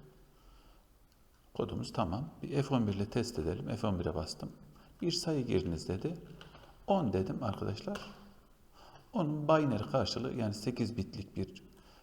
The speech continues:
e, düzenlemedeki karşılığı ilk, e, dört bit boş kalıyor. Burada dokuz bit olarak al-, almış. O önemli değil arkadaşlar. Dokuz, e, sekiz bitlik karşılığı, onun karşılığı budur arkadaşlar.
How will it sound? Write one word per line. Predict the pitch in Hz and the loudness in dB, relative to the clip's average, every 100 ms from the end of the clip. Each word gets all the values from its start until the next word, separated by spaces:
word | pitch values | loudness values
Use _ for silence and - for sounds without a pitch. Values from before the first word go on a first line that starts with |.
| - - | -10 -4
e, | 92 87 | -2 -2
düzenlemedeki | 123 120 101 92 90 92 - | 0 2 2 2 0 -2 -8
karşılığı | - 123 98 - 98 139 - - - - - | -6 -2 -2 -2 -4 -6 -8 -16 -20 -18 -2
ilk, | 156 82 - - - - - - - - - - | -2 -2 -8 -12 -16 -20 -20 -20 -20 -20 -20 -10
e, | - - - - - - - - - - - - - | -4 -2 -4 -10 -16 -20 -20 -20 -20 -20 -20 -16 -2
dört | 139 120 - | -2 -2 -6
bit | - - | -8 -2
boş | 127 - | -2 -2
kalıyor. | - 80 101 - - - - - - - - - - - - _ - - | -4 -2 -2 -6 -12 -20 -20 -20 -20 -20 -20 -20 -20 -20 -20 _ -18 -10
Burada | - 127 | -4 0
dokuz | 135 - 117 - - - | 0 0 -2 -2 -10 -6
bit | 107 104 | -4 -2
olarak | 98 98 95 | -2 -2 -2
al-, | 98 117 - - - | -4 -4 -10 -12 -4
almış. | 101 139 139 | -2 -2 -2
O | 117 110 | -2 0
önemli | 104 101 98 | 0 -2 -4
değil | 104 90 | -4 -6
arkadaşlar. | 95 104 - 175 - - - - - - - - - - - - - | -6 -8 -6 -10 -10 -20 -20 -20 -20 -20 -20 -20 -20 -20 -20 -10 -8
Dokuz, | - 147 - - 139 | 0 -2 -2 -8 -2
e, | 113 107 107 | 0 2 0
sekiz | - 165 147 113 | 0 0 0 -6
bitlik | - - - | -8 -10 0
karşılığı, | - - 135 - | 0 0 -2 -2
onun | 151 143 131 | 2 2 2
karşılığı | 143 135 - 170 151 | 0 -2 -2 -2 0
budur | 131 92 | 0 0
arkadaşlar. | - - 117 - 214 - | 0 -4 -10 -6 -8 -8